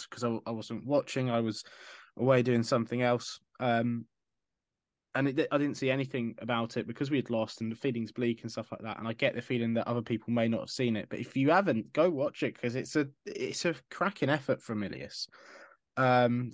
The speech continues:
very similar to the goal that Joe Bryan scored for Fulham in their playoff final against Brentford. That similar sort of idea, catching the goalkeeper out. But, you know, Dan, I guess this is, um,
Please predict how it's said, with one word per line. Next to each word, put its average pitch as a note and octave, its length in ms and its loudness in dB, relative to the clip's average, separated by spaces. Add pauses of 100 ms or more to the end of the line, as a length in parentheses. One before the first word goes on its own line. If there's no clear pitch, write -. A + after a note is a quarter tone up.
very D#3+ 240 6
similar C#3+ 560 4 (600)
to C3+ 240 0
the B2 120 -2
goal C3 240 4
that B2+ 100 -2
Joe C3 220 0
Bryan B2 340 -2
scored A#2+ 340 -2
for - 140 -18
Fulham A2+ 460 0 (200)
in A#2 120 -2
their A2+ 140 2
playoff A#2 280 0
final A2+ 320 0
against G#2 240 -2
Brentford. - 460 -2 (1040)
That B2+ 180 2
similar A#2 320 0
sort A2 220 -2
of A2+ 80 0
idea, G#2+ 320 0
catching - 340 -4
the A2 80 -4
goalkeeper G#2+ 540 -2
out. F#2+ 240 -4 (180)
But, D3 300 6
you - 80 -2
know, C#3 240 2 (320)
Dan, D#3+ 440 2
I C#3+ 120 -2
guess C#3+ 380 2
this - 280 0
is, D3 400 2
um, C#3+ 480 4